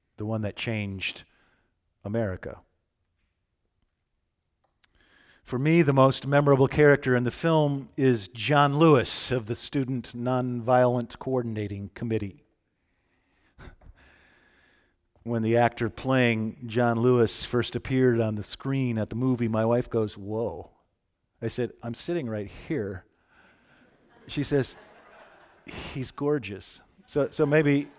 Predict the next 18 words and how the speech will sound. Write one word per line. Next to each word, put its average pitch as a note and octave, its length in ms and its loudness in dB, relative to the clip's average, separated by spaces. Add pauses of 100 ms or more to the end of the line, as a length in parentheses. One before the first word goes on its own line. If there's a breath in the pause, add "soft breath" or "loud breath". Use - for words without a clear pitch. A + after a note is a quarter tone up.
(100)
just - 300 -6
seeing D3 260 -2
him C3 200 0
is A#2 200 -4
worth B2+ 200 -4
the A#2+ 80 -8
price B2 260 -2
of G#2+ 100 -10
admission. A2 360 -6
I A#2 80 -4
don't A#2 100 -4
know. G#2+ 200 -8 (1200 soft breath)
John C#3 320 2
Lewis C#3 480 4
was A#2+ 120 -2
a A#2+ 60 -2
Baptist A#2+ 640 0
preacher. G#2 540 -6